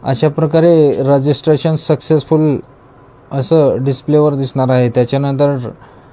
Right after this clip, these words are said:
आपल्या फॉर्मची पीडीएफ डाउनलोड, पीडीएफ याच्यावर क्लिक करून आपल्याला पीडीएफ ही प्रिंट काढून घ्यायची आहे. तर मित्रांनो, अशा प्रकारे आपल्याला श-, फार्मर आयडी हे रजिस्ट्रेशन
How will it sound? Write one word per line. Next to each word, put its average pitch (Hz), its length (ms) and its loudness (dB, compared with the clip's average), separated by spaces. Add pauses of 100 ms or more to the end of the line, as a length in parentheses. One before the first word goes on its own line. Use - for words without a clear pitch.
(540)
आपल्या 147 320 2
फॉर्मची 147 420 -2
पीडीएफ 147 480 2 (400)
डाउनलोड, 151 560 2 (540)
पीडीएफ 151 420 2
याच्यावर 143 400 2
क्लिक 147 280 0
करून 143 280 -2
आपल्याला 135 560 -2 (1200)
पीडीएफ 143 360 2
ही 190 160 0 (1040)
प्रिंट 151 220 0
काढून 147 340 0
घ्यायची 170 300 0
आहे. 107 180 -2 (680)
तर 120 60 -6
मित्रांनो, 151 540 2
अशा 139 320 -2
प्रकारे 151 380 0
आपल्याला 156 440 2
श-, - 420 -16
फार्मर 147 440 0
आयडी 156 280 2
हे 156 340 2
रजिस्ट्रेशन 139 960 -2